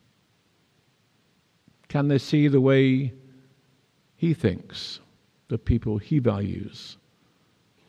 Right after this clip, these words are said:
and the way we think, and the people that we value?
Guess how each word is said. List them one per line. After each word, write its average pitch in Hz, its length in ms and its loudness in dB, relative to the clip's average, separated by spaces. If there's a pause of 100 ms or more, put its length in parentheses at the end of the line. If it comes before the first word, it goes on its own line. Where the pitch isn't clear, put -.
(280)
and 113 120 -2
the 107 60 0
way 107 160 2
we 107 180 4
think, - 440 -10 (960)
and 113 140 -4
the 101 80 -4
people 104 280 2
that 107 120 -6
we 107 140 0
value? 87 420 -8